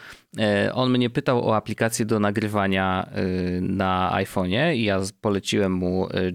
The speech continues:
Just Press Record i to było już bardzo dawno temu, e, ale w ostatnim czasie wykorzystał, e, tą apkę do nagrania rozmowy, mm, z, e, z doradcą, e, który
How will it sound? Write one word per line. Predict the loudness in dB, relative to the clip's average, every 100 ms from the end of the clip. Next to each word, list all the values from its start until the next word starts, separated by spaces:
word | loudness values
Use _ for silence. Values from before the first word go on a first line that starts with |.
| -6 -6 -2
Just | 0 -2 -6
Press | -6 -2 0 -2 0
Record | -2 0 -2 0
i | -4
to | -2 0
było | 2 2
już | 2 0 -4 -4
bardzo | 0 2 4 2 0 0
dawno | 0 0 -2
temu, | -2 -2 -2 -4 -16 -18 -18 -2
e, | 0 2 0
ale | 0 0
w | 0
ostatnim | -2 -2 0
czasie | 0 0 0
wykorzystał, | 0 0 -2 0 2 2 0 0
e, | 0
tą | 0 0
apkę | -2 -2
do | 0 2
nagrania | 0 2 2 2
rozmowy, | 2 0 0 2 0 -2 -10 -20 -8
mm, | -2 2 2 2 2 0 -2 -4
z, | -2 0 2 2 0 -4 _
e, | -2 0 2 0 -2 -10 -16 -20 _ _
z | -4 -4 -4
doradcą, | 0 0 2 -2 -4 -2 0 0 -2 -8 -20 -8
e, | -2 0 0
który | -2 -2 0 0